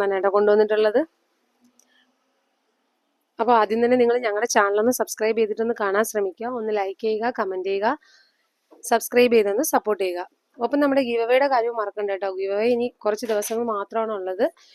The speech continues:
ഗിവ് അവേക്ക് ചെയ്യേണ്ടത് ഒന്ന് ലൈക്ക് ചെയ്യുക, കമന്റ് ചെയ്യുക, സബ്സ്ക്രൈബ് ചെയ്യുക. ഇതിന്റെ സ്ക്രീൻഷോട്ട് നമ്മുടെ സ്ക്രീനിൽ കാണുന്ന WhatsApp നമ്പറിൽ ഒന്ന് സെൻഡ് ചെയ്ത് തരിക. കമന്റ് ചെയ്യുന്നതിനോടൊപ്പം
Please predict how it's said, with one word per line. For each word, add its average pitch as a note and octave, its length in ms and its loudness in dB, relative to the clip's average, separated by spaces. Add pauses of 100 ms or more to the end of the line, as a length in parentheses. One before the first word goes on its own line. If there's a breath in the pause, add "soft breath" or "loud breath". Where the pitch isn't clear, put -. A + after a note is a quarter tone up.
(260 soft breath)
ഗിവ് A#3 160 4
അവേക്ക് B3 320 0
ചെയ്യേണ്ടത് G#3 440 0 (680)
ഒന്ന് A#3 180 2
ലൈക്ക് G3+ 280 0
ചെയ്യുക, A#3+ 340 4
കമന്റ് G#3 320 -2
ചെയ്യുക, A3 280 0 (200)
സബ്സ്ക്രൈബ് A3 480 -4
ചെയ്യുക. A#3 240 -2 (1080)
ഇതിന്റെ C4+ 240 -2
സ്ക്രീൻഷോട്ട് A3+ 560 -2
നമ്മുടെ A#3+ 240 -2
സ്ക്രീനിൽ G#3+ 400 -4
കാണുന്ന A#3+ 240 -2
WhatsApp G#3 260 -8 (100)
നമ്പറിൽ A#3 220 -2 (100)
ഒന്ന് A#3 140 -6 (200)
സെൻഡ് G3 200 -4
ചെയ്ത് G#3+ 180 0
തരിക. G3 200 -6 (520)
കമന്റ് B3 300 -2
ചെയ്യുന്നതിനോടൊപ്പം B3 500 -2